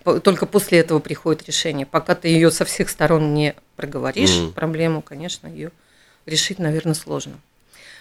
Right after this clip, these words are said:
Speaker 1: Скажи, пожалуйста, то, что ты сказала, что это драгоценности латышского театра, означает ли, что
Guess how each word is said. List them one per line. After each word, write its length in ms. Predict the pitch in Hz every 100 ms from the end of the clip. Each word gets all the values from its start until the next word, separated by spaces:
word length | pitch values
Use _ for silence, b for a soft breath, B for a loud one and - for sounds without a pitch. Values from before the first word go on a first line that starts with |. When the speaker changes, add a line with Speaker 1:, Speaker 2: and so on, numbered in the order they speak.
| b
Speaker 1:
Скажи, 300 | - - 214
пожалуйста, 460 | 302 269 240 156 -
то, 160 | - 262
что 140 | -
ты 100 | -
сказала, 460 | 226 - 202 196 160
что 180 | - 165
это 140 | 175
драгоценности 640 | 170 165 185 254 247 240 180
латышского 600 | 175 180 185 - 175 185
театра, 400 | - 175 147 151
означает 560 | 151 180 190 320 330 302
ли, 60 |
что 460 | 240 - - 208 -